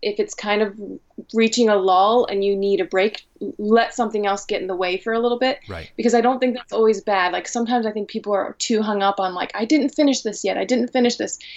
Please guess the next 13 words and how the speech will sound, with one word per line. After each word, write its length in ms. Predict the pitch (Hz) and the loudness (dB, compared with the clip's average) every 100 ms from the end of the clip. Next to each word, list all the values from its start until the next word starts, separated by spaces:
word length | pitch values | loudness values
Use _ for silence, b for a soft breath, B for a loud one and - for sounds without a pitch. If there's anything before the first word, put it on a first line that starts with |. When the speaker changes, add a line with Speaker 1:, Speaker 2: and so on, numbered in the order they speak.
| B | B
Speaker 1:
And 100 | 226 | -2
it's 100 | 214 | 0
like, 180 | 226 202 | 0 2
"Damn 240 | 240 262 302 | 4 4 4
it, 140 | 302 b b _ _ | 2 b b _ _
leave 420 | 208 240 294 320 | 0 4 6 6
me 120 | 285 254 | 4 4
alone. 400 | 220 190 190 - | 4 2 0 -2
I'm 140 | 190 | -4
gonna 220 | 196 220 | 0 2
get 120 | 233 208 | 2 0
it 140 | - | 0
done. 380 | 226 220 190 | 2 2 0